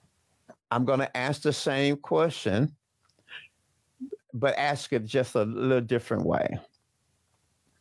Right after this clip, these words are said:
Who were safer, the eleven in the boat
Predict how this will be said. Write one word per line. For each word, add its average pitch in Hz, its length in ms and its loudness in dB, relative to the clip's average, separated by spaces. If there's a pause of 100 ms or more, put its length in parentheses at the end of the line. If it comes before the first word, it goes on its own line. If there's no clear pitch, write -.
(680)
Who 302 360 0
were 208 260 4
safer, - 880 0 (880)
the 139 240 2
eleven 196 640 2 (460)
in 208 240 2
the 247 100 2
boat 139 460 2